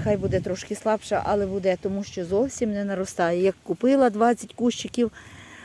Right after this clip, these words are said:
і не всі вижили, і так я ними насолоджуюся. Розпочалася найулюбленіша моя пора.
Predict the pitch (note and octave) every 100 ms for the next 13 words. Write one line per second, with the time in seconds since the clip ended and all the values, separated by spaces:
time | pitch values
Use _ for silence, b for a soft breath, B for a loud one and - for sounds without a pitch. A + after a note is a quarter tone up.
0 | B B B _ - - - - F#2+ C3
1 | A3 A#3 - A3 G3 B3+ C#4+ B3 A#3 A#3
2 | G#3 A3 A#3 - A3 - A3+ G#3+ G#3+ G#3
3 | G3 - F#3+ F3 E3 F3 E3+ - G3+ -
4 | b b b b b b - - - -
5 | - - - - - - - - G3 F#3
6 | - - F3 F#3 E3+ E3 E3+ G3+ F#3+ F#3
7 | F3+ F3 E3+ E3+ F3+ F#3 F#3 F#3 F3+ F#3
8 | F3+ - A3 A3+